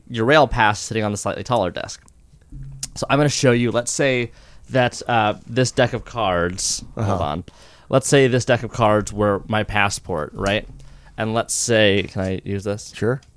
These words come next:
Speaker 1: Let's say that this were my Eurail pass.
Speaker 2: He's using my actual Eurail pass that I
Speaker 1: Right.
Speaker 2: happen to have with
Speaker 1: Uh,
Speaker 2: me.
Speaker 1: I don't know why you haven't used that. These are very expensive.
Speaker 2: Uh, I
Speaker 1: Um,
Speaker 2: just gotta, I like to feel, um, like a cosmopolitan.
Speaker 1: Right. <laughs> So, uh,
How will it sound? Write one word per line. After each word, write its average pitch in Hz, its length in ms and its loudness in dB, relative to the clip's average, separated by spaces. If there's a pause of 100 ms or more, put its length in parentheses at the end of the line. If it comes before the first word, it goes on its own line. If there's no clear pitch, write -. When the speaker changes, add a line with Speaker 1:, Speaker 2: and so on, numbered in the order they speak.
(120)
Speaker 1:
Let's 92 220 -2
say 110 380 2
that 98 240 -4
this 104 240 -2
were 110 80 0
my 101 160 4
Eurail 92 420 0
pass. - 440 -6 (100)
Speaker 2:
He's 127 200 2
using 120 240 4
my 101 100 2
actual 95 340 0
Eurail 82 420 -4
pass - 280 -8
that - 120 -4
I - 20 0
Speaker 1:
Right. 87 180 2
Speaker 2:
happen - 80 -4
to 87 100 -4
have 87 140 -4
with 98 100 -2
Speaker 1:
Uh, 98 160 2
Speaker 2:
me. - 80 -2
Speaker 1:
I 104 60 -2
don't 147 80 0
know 131 80 4
why 110 180 2
you 104 100 2
haven't 95 240 0
used 98 180 -2
that. 80 160 -8
These 104 140 -6
are 110 60 -2
very 92 180 -4
expensive. - 580 -8
Speaker 2:
Uh, - 60 6
I 240 140 10
Speaker 1:
Um, 214 60 6
Speaker 2:
just - 180 2
gotta, 180 200 8
I 151 100 6
like 165 180 8
to 180 100 2
feel, 127 560 4
um, 101 880 2
like 95 300 -2
a 90 160 -6
cosmopolitan. 98 720 -4 (200)
Speaker 1:
Right. 95 280 -2
<laughs> - 0 -
So, 170 460 8
uh, 127 240 8